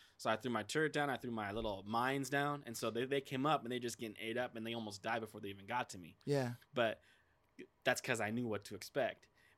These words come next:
Speaker 1: But, and then after I finished that, we played together, and so the, the, the new parts of the game that I had played were with you.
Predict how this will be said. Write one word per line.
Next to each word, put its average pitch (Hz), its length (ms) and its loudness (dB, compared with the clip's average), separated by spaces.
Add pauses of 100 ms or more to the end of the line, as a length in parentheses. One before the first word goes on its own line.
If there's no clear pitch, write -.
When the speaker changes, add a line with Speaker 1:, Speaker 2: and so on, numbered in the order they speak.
Speaker 1:
But, 127 200 0
and 127 180 4
then 151 300 6
after 135 280 4
I 113 100 4
finished 190 400 2
that, 120 320 4
we 151 180 6
played 110 300 0
together, 104 460 -2 (100)
and 110 120 -4
so 107 300 0 (720)
the, 127 160 6 (100)
the, 120 160 0
the 113 180 -2
new 131 180 4
parts 156 300 0
of 160 60 -10
the 160 60 -4
game 160 240 0
that 139 100 0
I 131 120 4
had 131 140 0
played 156 340 2 (360)
were 120 100 4
with 107 200 2
you. 117 240 0